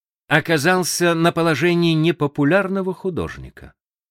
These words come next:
Его глубокое передовое искусство продолжали ценить лишь немногие. В память о жене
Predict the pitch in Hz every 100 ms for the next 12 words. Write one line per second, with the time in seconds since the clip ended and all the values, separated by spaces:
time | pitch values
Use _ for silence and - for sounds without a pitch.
0 | _ _ _ _ _ - 120 143 127 156
1 | 147 156 127 101 87 82 143 151 151 160
2 | 170 165 156 - - 185 - - 190 185
3 | _ _ _ _ - 135 123 135 80 127
4 | 143 156 - 135 95 104 98 87 - -
5 | 92 73 67 65 64 73 _ _ _ _
6 | _ _ _ _ _ _ _ _ _ _
7 | - - 113 120 120 107 - 113 87 101
8 | 98 117 131